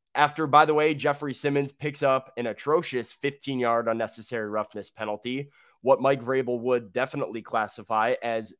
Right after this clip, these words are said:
dumb-ish to hurt the team. And he's in the locker room afterwards saying, "Well, we gotta figure out who wants to be here.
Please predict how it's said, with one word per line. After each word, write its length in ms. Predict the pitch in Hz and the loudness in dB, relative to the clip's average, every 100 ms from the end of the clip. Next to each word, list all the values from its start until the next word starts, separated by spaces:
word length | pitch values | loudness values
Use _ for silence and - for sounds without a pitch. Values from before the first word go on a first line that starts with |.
| 107 | -8
dumb-ish 680 | - 139 143 - 135 - - | 0 0 0 -2 -4 -4 -12
to 220 | 139 127 | -8 -6
hurt 180 | 123 131 110 | -6 -8 -10
the 80 | |
team. 480 | 107 147 143 117 139 - _ _ _ _ _ _ _ | -12 -6 -4 -4 -8 -12 _ _ _ _ _ _ _
And 220 | 135 143 120 | 0 0 0
he's 260 | 214 202 | -4 -2
in 80 | 196 | 0
the 80 | 135 | 0
locker 340 | 113 101 - | 0 -2 -4
room 180 | 104 101 | -8 -6
afterwards 580 | 98 - 107 107 143 143 | -8 -8 -10 -6 -8 -2
saying, 260 | 143 131 | 0 2
"Well, 160 | 123 165 | 4 4
we 120 | 151 | 4
gotta 180 | 196 180 | 0 0
figure 320 | - 160 156 | -2 -2 2
out 160 | 151 147 | 2 2
who 160 | 156 | -4
wants 380 | 196 165 165 151 | -2 0 0 -2
to 80 | 135 | -12
be 180 | 107 185 | -10 -10
here. 260 | 120 76 | -10 -14